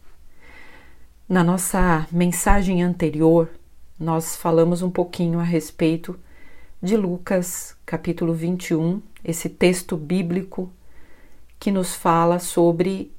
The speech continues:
eh, os acontecimentos dos últimos tempos. Jesus,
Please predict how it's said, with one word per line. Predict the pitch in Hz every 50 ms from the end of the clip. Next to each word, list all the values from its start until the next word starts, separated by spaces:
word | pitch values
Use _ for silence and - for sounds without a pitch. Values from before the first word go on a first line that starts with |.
| - - - -
eh, | 160 156 156 156 156 151 - 165 - - - - -
os | 175 170 202
acontecimentos | 196 - 226 220 - 220 214 - 220 196 180 165 170 180 190 196 196 - 190 180 185
dos | - 175 170 165
últimos | 170 175 170 - 185 180 170 165 -
tempos. | - - 160 156 151 147 - - - - - - - - - - - - - - - - - - - - -
Jesus, | 165 151 175 175 170 160 160 180 202 226 233 233 - - - - - -